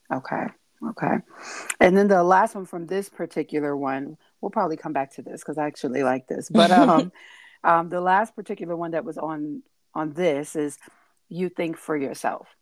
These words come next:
Speaker 1: I'm gonna call that, you know, I'm gonna say there's some truth to that.
Speaker 2: I think, yeah, I think there is truth to that, especially because of, like, what I was saying before, as far as, like, when you're making decisions, I,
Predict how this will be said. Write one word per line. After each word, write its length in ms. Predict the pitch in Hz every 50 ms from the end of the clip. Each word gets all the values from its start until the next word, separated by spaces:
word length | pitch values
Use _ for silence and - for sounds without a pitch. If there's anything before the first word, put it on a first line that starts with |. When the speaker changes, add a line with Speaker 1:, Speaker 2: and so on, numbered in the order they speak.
| _ _ _ _ _ _ _ _ _ -
Speaker 1:
I'm 160 | - 180 220
gonna 140 | 240 214 185
call 260 | - - 180 165 160 151
that, 340 | 160 151 151 147 135 - _ _ _ _ _ _ _ _ _ _ _ _ _ -
you 100 | 175 170
know, 140 | 170 165 156
I'm 160 | - 165 185
gonna 180 | 202 208 202 185
say 180 | - - 175 170
there's 200 | 160 160 147 -
some 120 | 165 147
truth 300 | - - - 147 135 -
to 160 | - - 120
that. 240 | - - - - - _ _ _ _ _ _ _ _ _ _ _ _ _ _ _ _ _ _ _ _ _ _ _ _ _ _ _ _ _ _ _ _ _ _ _ _ _ _ _ _ _ _ _ _ _ _ _ _ _ _ _ _ _ _ _ _ _ _ _ _ _ _ _ _ _ _ -
Speaker 2:
I 100 | - 254
think, 280 | 247 - 277 262 233 - _ _ _ -
yeah, 420 | 214 196 175 170 165 160 156 - -
I 120 | - 220
think 240 | 208 - - 240 208
there 160 | 196 185 180
is 220 | 165 180 180 - -
truth 220 | - - 190 180 - - - -
to 140 | - 214 202
that, 200 | 180 175 175 -
especially 460 | 185 - - 262 269 262 - 240 240 208
because 360 | 226 214 - 226 208 196 190
of, 220 | 196 180 175 165 _ _ _ _ _ _ _ _ _ _ _ _ _
like, 300 | - 185 190 185 180 170 -
what 200 | 180 190 190 190
I 100 | 185 180
was 180 | 175 180 175 -
saying 300 | - 185 180 175 170 175
before, 520 | 160 170 - _ - 175 175 170 165 160
as 180 | 160 160 156 -
far 320 | - 170 160 165 160 160
as, 160 | 156 156 151 -
like, 240 | 165 156 156 156 -
when 120 | 160 160
you're 120 | 165 170
making 280 | 170 175 170 - 175 165
decisions, 500 | 160 156 - - 170 170 160 156 165 - -
I, 200 | 175 180 190